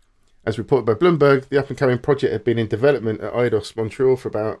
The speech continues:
two years following its acquisition by Embracer. Decision to call an end to this project was part of the Swedish conglomerate's ongoing ridiculous, insulting restructuring and cost-cutting measures.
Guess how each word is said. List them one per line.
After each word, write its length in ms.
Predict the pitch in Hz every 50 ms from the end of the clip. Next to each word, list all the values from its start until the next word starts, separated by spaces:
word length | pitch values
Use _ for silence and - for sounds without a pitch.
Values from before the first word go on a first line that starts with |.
| _ _
two 160 | _ - 127
years 420 | 117 110 110 107 107 104 104 104 - _ _ _ _ _ _ _
following 220 | - 113 110 104 101
its 100 | - -
acquisition 680 | - - - - 110 98 107 117 107 - - 113 110 101
by 300 | 98 113 107 107 107 -
Embracer. 800 | - 104 107 107 98 110 113 113 120 123 - - 101 90 82 _ _ _ _ _ _ _ _
Decision 380 | - 120 - - 143 131 139 127
to 80 | -
call 160 | - - 135 123
an 60 | 127
end 140 | 131 131 123
to 60 | - 127
this 80 | 123
project 340 | - - 170 160 160 175 -
was 80 | 131 -
part 220 | - - 139 135
of 60 | 139 -
the 60 | 123
Swedish 420 | - - - 156 151 143 139 -
conglomerate's 840 | - - 135 123 117 104 113 117 123 135 135 127 120 113 - - - -
ongoing 560 | 131 139 151 151 147 139 135 131 131 131 131 _ _ _ _ _ -
ridiculous, 680 | 113 - - 151 151 151 - - 117 110 120 113 - -
insulting 760 | - 117 113 - - 151 151 143 - - 127 117 117 113 104
restructuring 760 | - 113 110 - - - 139 - - - 120 110 107 98 -
and 160 | 113 110 -
cost-cutting 640 | - 127 120 - - - - 113 - - 104 101 98
measures. 400 | 101 104 101 98 92 85 80 _